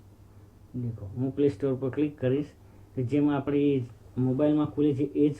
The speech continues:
પ્રમાણે પ્લે સ્ટોર આમાં ખુલશે. સિમ્પલ. ગેમ છે,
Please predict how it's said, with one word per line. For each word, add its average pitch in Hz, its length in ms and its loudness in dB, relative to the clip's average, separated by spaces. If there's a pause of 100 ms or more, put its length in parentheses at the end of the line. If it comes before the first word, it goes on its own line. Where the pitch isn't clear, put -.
(100)
પ્રમાણે 135 480 -2 (320)
પ્લે 139 140 -2
સ્ટોર 139 280 -6
આમાં 131 320 -2
ખુલશે. 139 380 -4 (3250)
સિમ્પલ. 117 380 -6 (2500)
ગેમ 131 360 0
છે, 127 440 0